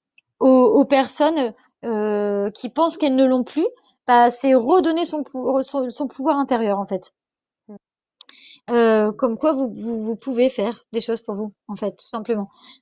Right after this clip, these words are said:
Speaker 1: Donc voilà, faut pas hésiter à me contacter. Donc, euh, en fait, moi, c'est donc Safia Arnous,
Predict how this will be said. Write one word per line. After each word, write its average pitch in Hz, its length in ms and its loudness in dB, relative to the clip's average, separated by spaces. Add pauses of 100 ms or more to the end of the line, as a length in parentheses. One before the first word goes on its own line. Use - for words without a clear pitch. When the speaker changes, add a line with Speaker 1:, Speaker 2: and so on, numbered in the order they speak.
Speaker 1:
Donc 247 120 2
voilà, 247 180 6
faut 262 120 -8
pas 330 200 2
hésiter 311 420 2
à 311 60 4
me 285 60 -2
contacter. 285 460 0
Donc, 302 240 -2
euh, 269 100 4 (320)
en 254 140 -4
fait, 302 240 -2
moi, 294 120 0
c'est 262 160 0
donc 220 200 -4
Safia 302 500 0
Arnous, 277 380 2